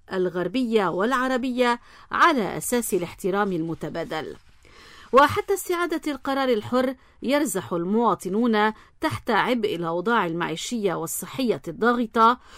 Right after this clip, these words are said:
وتتجه الأنظار إلى الديمان وإلى التأييد الوطني للمواقف السيادية التي أطلقها البطريرك.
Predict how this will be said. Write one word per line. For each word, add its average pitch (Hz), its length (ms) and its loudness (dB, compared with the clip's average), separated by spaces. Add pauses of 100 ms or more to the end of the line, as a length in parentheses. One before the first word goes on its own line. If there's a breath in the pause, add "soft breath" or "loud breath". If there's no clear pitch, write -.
(120 loud breath)
وتتجه 320 720 2
الأنظار 262 480 0
إلى 302 240 -2
الديمان 226 580 0 (240 soft breath)
وإلى 190 260 0
التأييد 196 520 0
الوطني 196 720 0 (220 loud breath)
للمواقف 220 800 0
السيادية 208 840 0 (320)
التي 220 380 -2
أطلقها 170 540 -6
البطريرك. 160 800 -6